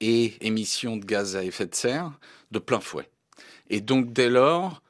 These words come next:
il y a un élément qui manque lorsqu'on regarde arriver ces gens et que ces mouvements nous rendent inconfortables,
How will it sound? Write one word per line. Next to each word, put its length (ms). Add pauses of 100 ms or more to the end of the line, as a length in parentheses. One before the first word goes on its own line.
(180)
il 60
y 40
a 60
un 120
élément 400
qui 180
manque 600
lorsqu'on 680
regarde 600
arriver 460
ces 180
gens 500
et 260
que 420 (160)
ces 200
mouvements 880
nous 180
rendent 260
inconfortables, 880